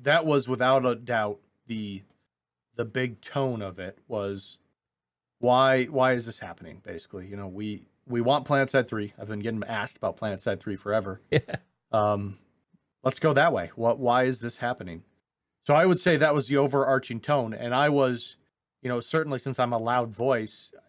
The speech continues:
Speaker 1: I was sort of saying the same thing. So I, I contributed to that
Speaker 2: Yeah.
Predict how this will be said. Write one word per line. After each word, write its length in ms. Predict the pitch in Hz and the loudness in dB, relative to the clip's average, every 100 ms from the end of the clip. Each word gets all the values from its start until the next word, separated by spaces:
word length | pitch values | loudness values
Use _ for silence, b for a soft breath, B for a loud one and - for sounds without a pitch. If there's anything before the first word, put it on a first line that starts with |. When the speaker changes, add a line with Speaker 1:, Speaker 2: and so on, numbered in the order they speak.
| _ | _
Speaker 1:
I 160 | - 123 | -6 -4
was 360 | 120 110 - - | -4 -6 -12 -20
sort 340 | - - 156 135 | -20 -2 0 0
of 100 | 107 | -4
saying 320 | - 127 117 | -2 -2 -2
the 80 | 104 | -6
same 240 | - 120 | -6 -6
thing. 340 | 101 151 107 95 | -2 -2 -2 -6
So 220 | - 104 | -4 0
I, 380 | 107 101 104 107 | 0 0 -2 -6
I 60 | |
contributed 680 | 101 104 - 127 113 98 90 | -6 -12 -4 -2 -2 -6 -10
to 100 | 104 | -8
that 240 | 101 92 - _ _ - | -6 -6 -10 _ _ 4
Speaker 2:
Yeah. 180 | 156 | 6